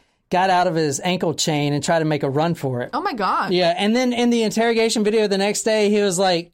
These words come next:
Speaker 1: "It's, it's so crazy to watch it." Like, I'll put the video up, but, you know, "We had this deal, and then you tried to do this," and he was like, "Yeah, well, if I would have made it, then, you know."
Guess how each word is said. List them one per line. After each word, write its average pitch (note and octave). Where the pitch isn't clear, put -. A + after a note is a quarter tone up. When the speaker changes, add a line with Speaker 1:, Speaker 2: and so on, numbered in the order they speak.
Speaker 1:
"It's, G#3+
it's A3+
so C4+
crazy A3
to D#3
watch D3
it." C3
Like, F#3
I'll G#3
put A3
the G#3
video F3
up, D3
but, D3+
you G3
know, G#3+
"We G#3+
had A3+
this G3
deal, A3
and G#3
then G#3
you G#3
tried G#3
to G3+
do G3+
this," G#3
and A3
he -
was G3
like, G3
"Yeah, E4+
well, D4
if C4
I C4+
would C4+
have C4+
made C#4
it, G#3+
then, A3+
you B3
know." B3